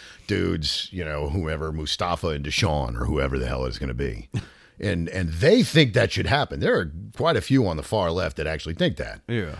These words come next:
Speaker 1: So he throws that bone to them. We're gonna study it. And then when normal humans go, "You're kidding me, right?"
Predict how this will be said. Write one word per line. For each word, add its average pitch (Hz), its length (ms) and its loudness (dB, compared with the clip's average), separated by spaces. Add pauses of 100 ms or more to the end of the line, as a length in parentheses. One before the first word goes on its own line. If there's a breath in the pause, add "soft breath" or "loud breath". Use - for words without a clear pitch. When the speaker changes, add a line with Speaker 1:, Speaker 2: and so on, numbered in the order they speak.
(100)
Speaker 1:
So 98 240 4
he 180 140 4
throws 131 320 6
that 113 200 4
bone 107 200 6
to 95 60 4
them. 113 140 6
We're 214 120 4
gonna 175 100 2
study 110 400 2
it. 53 100 -8 (320 loud breath)
And 113 140 4
then 117 140 4
when 98 540 2
normal 104 460 2
humans 87 520 4
go, 78 440 2 (1300)
"You're 64 280 -2
kidding - 280 2
me, 58 120 -2
right?" 64 300 2